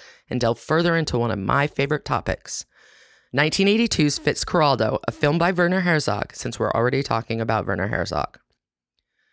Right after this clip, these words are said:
According to the director, Fitzcarraldo's story is the victory of the weightlessness of dreams over the heaviness of reality.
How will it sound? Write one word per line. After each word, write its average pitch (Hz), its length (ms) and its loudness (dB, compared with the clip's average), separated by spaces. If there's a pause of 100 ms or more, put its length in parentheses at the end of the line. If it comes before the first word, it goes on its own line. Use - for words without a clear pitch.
(400)
According 247 480 0
to 214 100 -2
the 151 140 -2
director, 131 840 0 (320)
Fitzcarraldo's 156 680 2
story 120 560 2
is 131 180 0
the 131 60 2
victory 151 520 0
of 127 120 -2
the 123 120 0
weightlessness 139 680 0
of 127 120 -2
dreams 113 520 -2
over 123 160 0
the 123 100 0
heaviness 117 500 -2
of 104 100 -6
reality. 107 600 -2